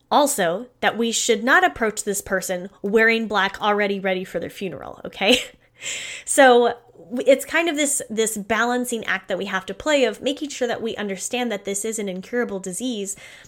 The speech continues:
but we can really work with these patients in such cool ways to maximize their independence, their functional mobility, their quality of life,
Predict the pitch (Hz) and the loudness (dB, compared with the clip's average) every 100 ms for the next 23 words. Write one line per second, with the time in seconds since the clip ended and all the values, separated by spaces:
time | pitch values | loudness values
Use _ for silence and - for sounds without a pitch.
0 | - 185 294 311 - 208 269 415 - 302 | -14 -4 0 0 -2 -4 -2 -2 -6 -6
1 | 214 180 185 233 339 240 185 190 156 247 | -6 -6 -6 -6 -4 -6 -6 -4 -4 -6
2 | 247 269 269 220 214 254 247 - 202 196 | -6 -8 -6 -6 -4 -4 -4 -4 -6 -6
3 | - - 233 233 - _ _ - - - | -8 -4 -4 -4 -10 _ _ -18 -12 -4
4 | 240 277 311 330 _ _ 196 185 180 175 | -2 -2 -4 -8 _ _ -6 -2 -2 -2
5 | 185 294 381 - - - - - - 269 | -4 -8 -6 -8 -10 -18 -20 -8 -2 0
6 | 247 208 196 190 196 - 254 247 208 190 | 0 -2 -2 0 -2 -4 -4 -2 0 -2
7 | 190 190 - - _ 190 190 175 190 185 | -2 -6 -10 -20 _ 2 2 2 -4 -8
8 | - 247 254 254 - - - 185 - 254 | -4 0 0 -2 -10 -14 -8 -4 -2 -2
9 | - 240 220 208 202 208 196 190 190 247 | -2 -4 -4 -4 -4 -4 -4 -6 -6 -2
10 | 247 220 202 262 254 226 | 0 -2 -4 0 0 0